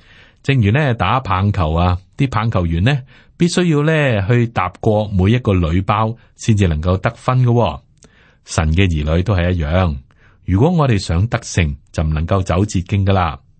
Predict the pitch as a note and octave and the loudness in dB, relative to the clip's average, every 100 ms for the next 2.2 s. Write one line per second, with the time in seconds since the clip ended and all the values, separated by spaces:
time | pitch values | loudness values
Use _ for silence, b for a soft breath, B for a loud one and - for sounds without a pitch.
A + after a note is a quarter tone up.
0 | _ b b b b b - E3 D3 D#3 | _ b b b b b 0 2 2 2
1 | C3+ G#2 F#2+ C3+ C3 G2 E2 D#2+ D2+ - | 2 2 2 2 2 0 0 -2 -4 -4
2 | E2 | -4